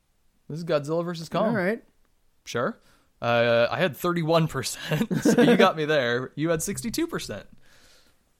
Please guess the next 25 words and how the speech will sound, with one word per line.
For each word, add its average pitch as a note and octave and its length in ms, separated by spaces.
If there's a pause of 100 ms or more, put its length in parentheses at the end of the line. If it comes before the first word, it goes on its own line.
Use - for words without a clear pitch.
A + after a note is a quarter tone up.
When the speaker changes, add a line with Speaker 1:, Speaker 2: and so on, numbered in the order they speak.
(160)
Speaker 2:
Three D#3+ 220
for G#3 140
three. F4+ 460 (880)
Three E3+ 140
out F#3+ 100
of F3+ 80
four. A#3 320
Is A3 120
that G#3+ 100
Speaker 1:
Audience F#3 320
Speaker 2:
four? G#3 280
Speaker 1:
score - 60
official A#3 400
ninety-one F3 680
percent. D#3 460 (400)
And A#2 140
remember, A2+ 260
this A2 160
is A2 80
just A2 240
a G2+ 100 (340)
positivity G#2+ 640
rating, G2+ 340
so - 140
if - 140